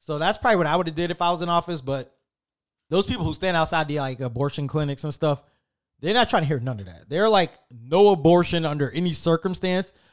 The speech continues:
So I think that's what DeSantis is doing. He's trying to appease them because those are the people who are gonna vote for him.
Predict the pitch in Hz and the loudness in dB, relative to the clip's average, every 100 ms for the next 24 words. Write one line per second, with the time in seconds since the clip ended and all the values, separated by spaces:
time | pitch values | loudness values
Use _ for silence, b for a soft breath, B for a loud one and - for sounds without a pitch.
0 | b - 165 165 175 131 165 170 - 156 | b -2 0 2 0 4 4 4 -2 -4
1 | 135 135 165 151 151 139 113 143 143 147 | -4 -2 -2 -4 -6 -8 -2 -2 -2 -2
2 | - 156 147 113 - - 175 151 113 131 | -2 -2 -2 -6 -6 -4 -2 -2 -2 -2
3 | 139 190 196 _ _ _ _ _ _ - | -2 -6 -8 _ _ _ _ _ _ -10
4 | 143 147 180 233 196 156 160 147 151 139 | -4 2 4 4 2 2 0 0 0 0
5 | 139 127 190 - 113 90 85 | 0 2 0 0 -12 -12 -16